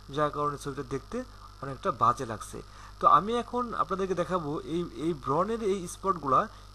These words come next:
কীভাবে খুব সহজে দূর করা যায়। এবং এই কাজটি করার জন্য মূলত আমি দুইটি tool ব্যবহার করব, একটি হচ্ছে erase tool এবং একটি হচ্ছে প্যাচ tool। আমি প্রথমেই ব্যবহার করব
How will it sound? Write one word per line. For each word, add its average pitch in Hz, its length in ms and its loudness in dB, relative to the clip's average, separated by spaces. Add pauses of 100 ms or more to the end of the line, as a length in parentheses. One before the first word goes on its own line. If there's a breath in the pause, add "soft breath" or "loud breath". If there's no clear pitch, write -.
কীভাবে 220 300 -2
খুব 220 260 -8
সহজে 190 460 -2
দূর 156 160 -4
করা 101 220 -2
যায়। 95 160 -8 (720 loud breath)
এবং 165 200 -6
এই 214 160 -2
কাজটি 240 320 -2
করার 226 260 0
জন্য 240 160 -4
মূলত 214 280 2
আমি 165 240 -2 (320 loud breath)
দুইটি 180 300 -2
tool 208 220 -2
ব্যবহার 113 300 4
করব, 151 260 0
একটি 143 380 0
হচ্ছে 202 240 -2
erase 180 420 4
tool 247 180 2
এবং 151 220 0
একটি 131 220 -8
হচ্ছে 180 180 -6
প্যাচ 120 240 -2 (120)
tool। - 160 -10 (2750 loud breath)
আমি 226 200 -4
প্রথমেই 247 680 -2
ব্যবহার 202 340 6
করব 175 300 -2